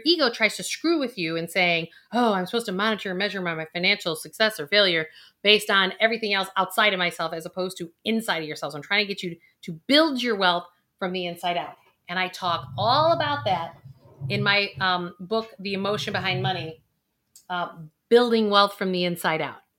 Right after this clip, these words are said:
right? It's from the inside out. So we're trying to tap into that inside to actually see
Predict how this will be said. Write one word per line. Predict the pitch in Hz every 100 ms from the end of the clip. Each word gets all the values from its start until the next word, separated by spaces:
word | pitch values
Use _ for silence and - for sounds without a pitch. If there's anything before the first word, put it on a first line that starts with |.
| _
right? | 175 190 196 -
It's | -
from | 214 202
the | 196 -
inside | 262 269 269 262 - 226 220 220 -
out. | 190 160 - _ -
So | -
we're | 226
trying | - 285 233
to | -
tap | - 254 269 262 -
into | 254 262 254 247 226
that | 208 208 -
inside | 233 254 254 185 165 156 160 - _ _
to | -
actually | 240 240 - 254
see | 226 - - 302 285 233 208